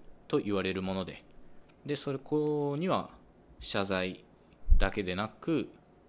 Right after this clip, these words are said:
まあ、お礼を言うとか、宣言する、命名する、約束するといったものが含まれるということですね。で、言語っていろんな機能があるけど、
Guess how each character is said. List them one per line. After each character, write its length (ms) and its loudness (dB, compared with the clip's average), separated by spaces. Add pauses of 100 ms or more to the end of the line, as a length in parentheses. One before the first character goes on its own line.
(520)
ま 240 -4
あ、 80 -20
お 80 -4
礼 200 0
を 100 -2
言 220 -4
う 40 -6
と 200 -12
か、 200 -6
宣 320 -2
言 220 -2
す 280 -10
る、 320 -4 (220)
命 240 -2
名 180 -2
す 280 -10
る、 260 -6 (300)
約 200 -2
束 200 -8
す 160 -8
る 120 -12 (220)
と 80 -4
い 60 -2
っ 20 -6
た 160 -10
も 120 -4
の 100 -4
が 160 -2
含 280 -10
ま 140 -6
れ 100 -6
る 120 -6
と 100 -12 (320)
い 80 -4
う 60 -6
こ 80 -14
と 80 -8
で 80 -14
す 140 -10
ね。 200 -6 (880)
で、 140 -10
言 220 0
語 100 -4
っ 20 -4
て 120 -6
い 60 -2
ろ 100 -2
ん 60 -2
な 100 -2
機 120 -8
能 120 -2
が 80 0
あ 40 0
る 60 -8
け 140 -4
ど、 240 -2